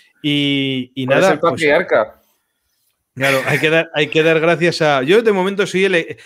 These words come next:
Speaker 1: el, el equipo técnico, por eso poco llevo aquí, porque antes he estado que he tardado porque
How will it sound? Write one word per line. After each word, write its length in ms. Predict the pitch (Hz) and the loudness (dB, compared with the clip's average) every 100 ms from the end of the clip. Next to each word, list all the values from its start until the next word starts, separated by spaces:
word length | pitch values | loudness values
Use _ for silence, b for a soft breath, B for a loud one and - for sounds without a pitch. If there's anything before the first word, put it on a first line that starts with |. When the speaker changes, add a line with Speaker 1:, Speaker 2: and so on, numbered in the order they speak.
| B - | B -4
Speaker 1:
el, 240 | 143 143 147 | -2 -2 -2
el 160 | 143 | -4
equipo 320 | 139 165 165 151 | -2 -2 0 0
técnico, 500 | 123 107 98 - _ _ | -4 -10 -18 -20 _ _
por 140 | 120 | -14
eso 220 | 127 160 | -8 -6
poco 200 | 151 151 | -4 -4
llevo 200 | 147 147 | -2 -2
aquí, 200 | 135 143 | -4 -6
porque 300 | 156 151 127 | -6 -6 -6
antes 240 | 127 139 139 | -6 -8 -10
he 60 | |
estado 360 | 127 143 139 135 | -6 -2 -2 -2
que 80 | 127 | -8
he 40 | |
tardado 340 | 131 131 143 | -8 -2 -4
porque 400 | 147 135 113 120 | -2 -8 -6 -10